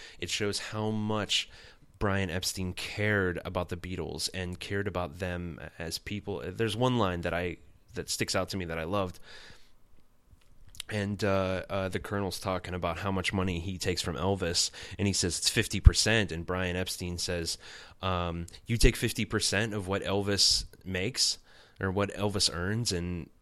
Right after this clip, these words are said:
cr-, the Colonel says, "No, Elvis takes fifty percent of what I earn." And it's fascinating, and he walks away disgusted, but it's, it's such an interesting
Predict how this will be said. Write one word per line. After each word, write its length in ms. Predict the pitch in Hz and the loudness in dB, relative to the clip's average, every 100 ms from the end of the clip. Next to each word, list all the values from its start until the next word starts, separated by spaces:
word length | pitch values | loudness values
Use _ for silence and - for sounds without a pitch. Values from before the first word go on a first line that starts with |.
| - 80 | -18 -10
cr-, 160 | - 101 | -8 -4
the 240 | 90 85 | -2 -2
Colonel 320 | - 98 90 | 0 0 0
says, 340 | - 85 82 85 | 0 -2 -2 -2
"No, 280 | 92 95 | 0 2
Elvis 360 | 82 90 95 - | 2 0 0 0
takes 240 | 92 82 | -2 -4
fifty 240 | - - 87 | -6 -6 -8
percent 340 | 85 - 87 | -6 -4 -4
of 60 | 73 | -4
what 160 | 80 - | -6 -6
I 280 | 82 87 - | -6 -4 -6
earn." 340 | - - - - - - - - - | -8 -10 -10 -10 -14 -14 -16 -16 -2
And 260 | 101 98 95 | 0 0 0
it's 340 | 98 - - - - - - | -2 -2 -2 -4 -20 -6 6
fascinating, 480 | 147 135 104 87 92 | 6 8 2 0 2
and 40 | |
he 80 | 117 | 6
walks 300 | 143 139 - | 6 6 4
away 140 | 110 | 2
disgusted, 600 | 95 - 117 104 - 85 | 2 2 4 2 -2 -2
but 120 | 110 | 0
it's, 260 | 110 - - | 0 0 0
it's 160 | 110 - | 2 4
such 300 | - 135 131 | 4 4 2
an 100 | 113 | 0
interesting 880 | 110 120 123 - - 107 98 95 | 0 0 2 0 2 0 0 -4